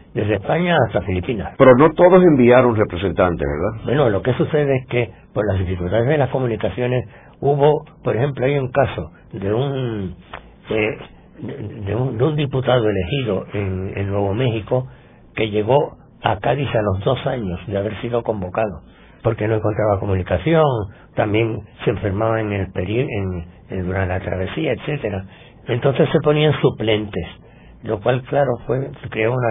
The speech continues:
Speaker 1: gran dificultad, porque a veces los suplentes hispanoamericanos se habían criado en España y no conocían la enorme realidad hispanoamericana, que hoy todavía en la misma España les resulta difícil imaginársela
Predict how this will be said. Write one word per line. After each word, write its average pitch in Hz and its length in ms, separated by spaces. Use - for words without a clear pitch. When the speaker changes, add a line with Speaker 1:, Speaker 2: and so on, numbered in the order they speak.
Speaker 1:
gran 120 160
dificultad, 101 600
porque 107 180
a - 20
veces 131 360
los 113 140
suplentes 139 440
hispanoamericanos 135 760
se 147 60
habían 139 260
criado 147 380
en 143 60
España 147 500
y 110 100
no 127 160
conocían 139 520
la 107 160
enorme 110 520
realidad 98 580
hispanoamericana, 110 920
que 120 120
hoy 123 220
todavía 117 580
en 98 180
la 95 80
misma 110 260
España 117 460
les 104 200
resulta 113 480
difícil 107 540
imaginársela 104 840